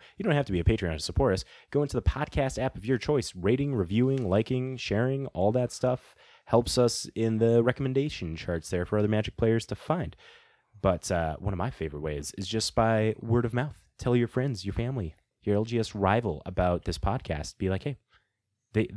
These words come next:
they're very insightful. They have news each week,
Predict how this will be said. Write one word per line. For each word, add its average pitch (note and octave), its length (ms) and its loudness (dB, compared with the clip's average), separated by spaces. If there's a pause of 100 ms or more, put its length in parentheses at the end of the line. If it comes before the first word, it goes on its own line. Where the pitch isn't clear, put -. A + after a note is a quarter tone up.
(200)
they're G2 160 0
very A2 240 2
insightful. G2 480 -2 (220)
They G#2 100 2
have G2 260 -6
news F#2+ 420 -2
each G2 240 -8
week, G#2 360 -10